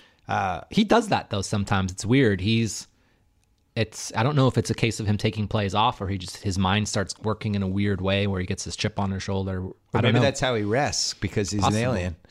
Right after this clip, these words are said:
Speaker 2: Yeah.
Speaker 1: But, uh, Zach did a good job of pointing out, um,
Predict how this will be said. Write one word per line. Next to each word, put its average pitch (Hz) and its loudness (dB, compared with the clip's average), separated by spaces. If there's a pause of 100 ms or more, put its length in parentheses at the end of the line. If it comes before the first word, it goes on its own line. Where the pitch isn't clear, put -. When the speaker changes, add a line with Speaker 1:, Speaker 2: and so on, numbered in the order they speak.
(100)
Speaker 2:
Yeah. 95 -4
Speaker 1:
But, 127 2
uh, 107 0 (100)
Zach 135 -2
did 127 -4
a 113 -4
good 104 -2
job 98 0
of 90 -4
pointing 101 0
out, 92 -2 (680)
um, 90 -2